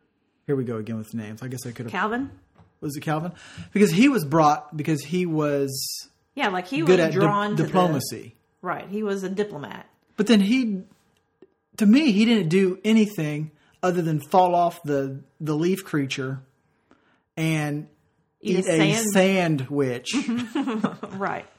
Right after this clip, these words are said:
Speaker 2: Yeah, it's like, I don't
Speaker 1: 'Cause
Speaker 2: know
Speaker 1: it's
Speaker 2: what
Speaker 1: not
Speaker 2: he
Speaker 1: like he,
Speaker 2: brought.
Speaker 1: he
Speaker 2: Like,
Speaker 1: wa-
Speaker 2: what, what was his reason for going except for kind of helping the, the main character kind of trust herself a little bit more? I mean,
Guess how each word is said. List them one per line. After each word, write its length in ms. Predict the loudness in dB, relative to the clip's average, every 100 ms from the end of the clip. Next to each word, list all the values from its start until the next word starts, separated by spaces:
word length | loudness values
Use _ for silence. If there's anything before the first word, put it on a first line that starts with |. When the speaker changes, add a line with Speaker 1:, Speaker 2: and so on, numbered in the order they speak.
| _ _ _ _ _ _ _
Speaker 2:
Yeah, 200 | -2 -2
it's 80 | 0
like, 120 | -2
I 60 | -2
don't 100 | 0
Speaker 1:
'Cause 60 | 2
Speaker 2:
know 60 |
Speaker 1:
it's 80 | 4
Speaker 2:
what 80 | 4
Speaker 1:
not 40 |
Speaker 2:
he 60 | 2
Speaker 1:
like 40 |
he, 80 | 2
Speaker 2:
brought. 320 | 0 0 -4
Speaker 1:
he 60 | -2
Speaker 2:
Like, 80 | 0
Speaker 1:
wa- 60 | 2
Speaker 2:
what, 300 | 0 -4 -2
what 160 | -4 -4
was 160 | -4
his 180 | -4 -2
reason 340 | -4 -2 -4 -6
for 100 | -4
going 360 | -2 -2 -4
except 340 | -8 -8 -8 -6
for 160 | -8
kind 180 | -6 -6
of 100 | -6
helping 420 | -4 -6 -4 -8 -6
the, 280 | -8 -10 -14 _ _ _ _ _ -8
the 80 |
main 320 | -4 -4 -4 -4
character 420 | -2 -2 -4 -10
kind 240 | -8 -8
of 200 | -8 -10 -14 -20 _ -20 -20 _ _ _ _
trust 360 | -12 -6 -6 -6
herself 400 | -10 -6 -6 -6
a 40 |
little 200 | -8 -6
bit 120 | -8 -10
more? 340 | -10 -8 -8
I 60 | -8
mean, 320 | -10 -10 -14